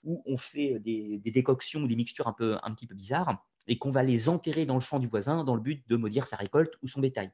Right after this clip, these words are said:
Donc voilà, les tablettes de malédiction prennent des formes différentes au cours du temps, et cetera. Vous avez par exemple aussi le, le nœud de l'aiguillette. Alors le nœud de l'aiguillette, c'est un, une sorte de, de sortilège dans le but de provoquer, euh, la, euh, l'in-, euh, l'infertilité des hommes.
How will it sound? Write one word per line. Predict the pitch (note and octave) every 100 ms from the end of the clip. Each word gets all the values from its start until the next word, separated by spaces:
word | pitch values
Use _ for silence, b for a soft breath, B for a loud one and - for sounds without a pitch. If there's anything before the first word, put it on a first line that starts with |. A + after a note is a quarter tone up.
| B B B -
Donc | G#2
voilà, | B2+
les | C#3+
tablettes | A#2 B2+
de | A#2+
malédiction | G#2+ G#2+ G#2 E3 D#3+
prennent | A#2+
des | G2+
formes | G2 A#2+ G#2
différentes | A2 C3 G#2 G2+ D3+ - b -
au | A#2
cours | A#2+
du | G2+ F#2+
temps, | C#3 C#3+ _ _ _ _ _ - -
et |
cetera. | G#2 C3 A#2+ F2+ B B B
Vous | A2
avez | B2+
par | A#2
exemple | A#2+ C#3 C3
aussi | G#2+ G#2+ - C3 B2
le, | G2 F#2 F#2 F#2
le | F#2+ F#2
nœud | A2
de | B2
l'aiguillette. | G#2+ F#2+ G#2+ E3+ F3
Alors | - F2
le | F2+
nœud | G#2 C3
de |
l'aiguillette, | G#2 F2+ G#2 F3 F#3 B B
c'est | - - -
un, | F2+ F2+ F2 E2+
une | F2+
sorte | G2+ F#2+
de, | E2+
de | E2+ F2 F#2+
sortilège | B2 - A#2 B2+ G#2
dans |
le | G2
but | G2 A#2+ A2
de |
provoquer, | - F#2+ F#2+ A#2+ G2+ -
euh, | F#2 - - E2
la, | F2 E2 F#2 -
euh, | F2+ E2 - E2 E2+
l'in-, | G2+ A2 A#2+ G#2
euh, | F2+ F2 E2+
l'infertilité | F#2+ B2 A#2 - A2 - G#2+
des | F#2+ A2+
hommes. | F3+